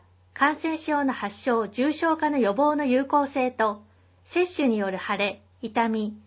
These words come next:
発熱などの副反応のリスクを理解した上で、自身で接種の判断をしてください。県営ワクチン接種センターを開設しました。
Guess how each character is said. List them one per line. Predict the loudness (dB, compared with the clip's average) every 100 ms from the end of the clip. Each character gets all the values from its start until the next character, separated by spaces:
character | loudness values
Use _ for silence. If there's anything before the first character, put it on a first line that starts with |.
| _ _ _
発 | -8 -6 -4
熱 | -4 -2
な | -2
ど | 0
の | 0
副 | -2 -2 -2
反 | 0 -2
応 | 0 2
の | 2
リ | -2
ス | -4 -2
ク | 0
を | 2
理 | 2
解 | 4 4
し | 2
た | -2 0
上 | 0
で、 | 0 -2 -6 _ _ _ _
自 | -4 0
身 | 0 0
で |
接 | -2 -2 -4
種 | -2
の | -2
判 | 0 0 2
断 | 2
を | 0
し | -2
て | -4
く | -2
だ | -2
さ | 0 -4
い。 | -4 _ _ _ _ _ _ _ _ _ _ _ _ _
県 | -2 0 0
営 | -2 -2
ワ | -2 -2
ク |
チ | -4 -8
ン | -4
接 | -4 -4
種 | -4
セ | -4 -4
ン |
タ | 0 0
ー | 0
を | -2
開 | -2 -2
設 | -2 -8
し | -2
ま | 0 0
し | -2
た。 | -4 -4